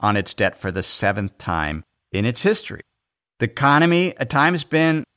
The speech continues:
significantly mismanaged, with high inflation, hyperinflation in nineteen eighty-nine and nineteen ninety.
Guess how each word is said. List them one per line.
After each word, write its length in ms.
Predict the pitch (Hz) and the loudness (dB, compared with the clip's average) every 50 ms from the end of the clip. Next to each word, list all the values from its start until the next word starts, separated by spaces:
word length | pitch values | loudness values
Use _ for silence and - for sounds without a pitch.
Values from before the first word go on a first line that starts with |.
| _ _ - | _ _ -14
significantly 800 | - - 151 143 131 160 190 - 202 180 139 165 165 160 151 - | -8 -6 -4 -4 -2 -2 -2 0 -2 -2 0 0 0 0 0 0
mismanaged, 680 | 147 147 127 - - 127 123 113 98 82 71 64 - - | 0 0 0 0 0 0 2 2 2 0 -2 -6 -8 -6
with 160 | - 104 101 | -4 -4 -4
high 500 | - - - 135 131 135 135 135 135 - - | -4 -2 2 4 4 6 4 4 2 -2 -4
inflation, 720 | 123 117 113 - - 127 127 123 120 - - - - - - _ _ _ _ _ _ - | -6 -8 -6 -4 0 0 2 2 2 0 -4 -10 -12 -14 -18 _ _ _ _ _ _ 2
hyperinflation 800 | - - - - 139 110 92 - - 92 82 76 - - 90 87 | 2 2 2 2 0 -4 -2 -2 -2 -2 -2 -2 -4 -4 -4 -2
in 140 | 87 85 85 | -2 -2 -2
nineteen 320 | 90 95 87 - 98 98 | -4 -4 -4 -4 -4 -2
eighty-nine 480 | 95 95 85 90 90 90 90 87 87 87 | -2 -2 -2 -2 -2 0 0 0 -2 -2
and 120 | 85 85 | -2 -2
nineteen 380 | 82 80 82 - - 90 80 78 | -4 -4 -6 -6 -6 -6 -6 -4
ninety. 460 | 73 73 76 80 85 - 123 151 | -4 -4 -4 -4 -4 -4 -4 -6